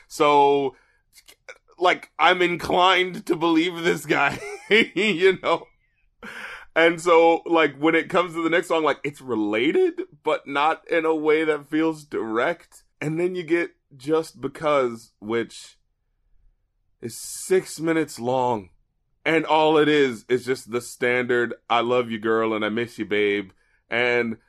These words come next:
"W-, why don't we ever do things just because?" And oh my God, you will hate the phrase "just because" by the end of this goddamn song. I forgot that it actually is just the chorus that does that. I just,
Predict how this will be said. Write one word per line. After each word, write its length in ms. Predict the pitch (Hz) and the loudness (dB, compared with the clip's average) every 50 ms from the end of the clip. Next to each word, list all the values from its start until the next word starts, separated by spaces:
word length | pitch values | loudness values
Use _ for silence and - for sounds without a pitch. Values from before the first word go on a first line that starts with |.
| _ _ _ _ | _ _ _ _
"W-, 280 | 113 131 151 - 147 | -4 -2 -2 -2 0
why 180 | 127 156 180 185 | 2 2 4 4
don't 160 | 190 185 180 | 4 4 4
we 140 | 175 175 175 | 4 4 4
ever 180 | 170 160 165 | 4 2 2
do 160 | 151 147 165 160 | 2 2 0 0
things 380 | 160 160 160 160 160 147 117 | 2 0 0 0 -2 -4 -4
just 320 | 113 139 156 151 151 - 131 | 0 0 0 0 -2 -4 -6
because?" 640 | 139 139 - 160 151 147 135 123 113 107 - - _ _ _ _ _ _ _ - | -6 -4 -2 -2 0 2 2 0 0 -4 -10 -16 _ _ _ _ _ _ _ -10
And 200 | 113 113 110 110 | -8 -6 -6 -4
oh 320 | 90 104 127 131 151 165 | -4 -2 0 0 0 0
my 240 | 160 147 143 139 135 | -2 -4 -4 -6 -4
God, 560 | 110 127 120 123 123 123 117 113 107 95 - _ _ _ _ _ _ _ _ | -4 -2 -2 0 0 0 0 -2 -4 -6 -16 _ _ _ _ _ _ _ _
you 160 | - 101 120 | -12 -12 -8
will 220 | 123 139 151 147 - | -4 -4 -4 -4 -6
hate 360 | - - 143 139 139 143 120 | -6 -6 -4 -4 -4 -6 -8
the 100 | 127 127 | -10 -10
phrase 400 | - - 120 117 117 117 110 101 | -4 -4 -2 -2 -2 -4 -4 -8
"just 300 | 101 110 113 113 - - | _ -6 -6 -6 -6 -12
because" 400 | 113 110 - - 110 107 113 107 | -12 -12 -8 -6 -6 -6 -6 -6
by 160 | 98 101 101 | -6 -6 -6
the 140 | 101 98 104 | -6 -6 -8
end 100 | 110 113 | -8 -8
of 80 | 107 | -10
this 160 | 101 101 - _ _ _ _ - | -12 -12 -14 _ _ _ _ -4
goddamn 500 | 127 120 120 123 123 127 113 110 110 101 | -2 -2 -2 -2 -2 -4 -6 -6 -8 -8
song. 320 | - 117 117 113 107 - - - - - - _ | -4 -4 -2 -2 -4 -6 -14 -20 -20 -20 -10 _
I 180 | 127 139 160 196 | -2 2 2 0
forgot 800 | 190 - 220 202 165 113 _ 151 156 147 151 143 123 113 - - _ _ _ _ _ | 0 0 -2 -2 -2 -2 _ 2 2 4 4 2 2 0 -6 -12 _ _ _ _ _
that 240 | 123 143 151 151 - | 0 2 2 2 0
it 200 | 151 156 151 151 | -2 -2 -2 -2
actually 640 | - 143 147 170 170 - 190 185 180 170 170 160 143 | -2 -2 -2 -2 -4 0 2 2 2 2 2 0 -2
is 140 | 156 139 110 | -2 -4 0
just 280 | 117 151 151 143 - | 0 0 0 0 -4
the 80 | 127 131 | -6 -6
chorus 460 | - - 202 214 247 190 156 - - | -4 0 2 4 4 4 4 2 0
that 240 | - 135 123 104 107 | 0 0 0 0 0
does 220 | 123 117 113 92 | -2 -2 -2 -2
that. 220 | 110 104 95 87 - _ _ _ _ _ _ _ _ _ _ _ - - - - - | -2 -4 -4 -4 -8 _ _ _ _ _ _ _ _ _ _ _ -18 -18 -14 -4 0
I 140 | 160 196 | 2 2
just, 320 | 196 175 - 392 381 - | 2 0 -2 -4 -4 -4